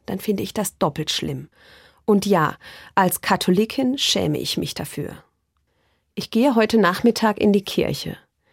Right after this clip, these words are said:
Ich werde die vielen Schandtaten, die Demütigungen und die ganze rohe Gewalt in Gedanken dorthin mitnehmen.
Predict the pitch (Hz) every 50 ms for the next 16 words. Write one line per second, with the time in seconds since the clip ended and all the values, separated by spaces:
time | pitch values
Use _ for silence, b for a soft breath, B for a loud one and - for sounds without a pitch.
0 | _ _ _ _ _ - - - - 190 202 214 233 285 247 254 226 - - 240
1 | 208 214 202 185 190 - - 175 - - 240 - - - 165 165 151 - 160 151
2 | 151 151 - 180 165 - - 202 214 220 214 190 170 - 185 170 - 151 147 151
3 | 151 156 156 - - 185 190 214 202 196 - 208 240 262 - - 226 - 214 226
4 | 233 220 196 220 180 175 160 156 175 226 - - 240 220 226 220 - 165 156 -
5 | - - 220 190 190 190 - 202 190 180 185 180 - - 156 143 - 120 120 -